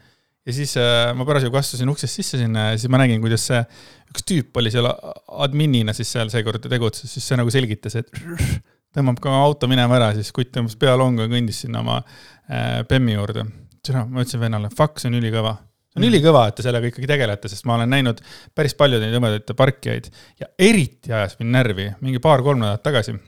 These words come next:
Speaker 1: siis kui lumi oli veel, oli veel muru peal, ütleme niimoodi.
Speaker 2: Mhm.
Speaker 1: Ja siis oli üks mingisugune a la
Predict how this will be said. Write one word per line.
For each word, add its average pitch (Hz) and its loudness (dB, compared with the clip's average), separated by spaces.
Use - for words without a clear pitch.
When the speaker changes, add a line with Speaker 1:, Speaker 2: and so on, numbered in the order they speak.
Speaker 1:
siis - -12
kui 127 0
lumi 131 2
oli 104 -2
veel, 104 -2
oli 123 -2
veel 113 2
muru 143 6
peal, 101 2
ütleme 107 -6
niimoodi. 110 -4
Speaker 2:
Mhm. 113 -10
Speaker 1:
Ja 120 -4
siis 185 0
oli 131 4
üks - -10
mingisugune 123 0
a 127 4
la 123 6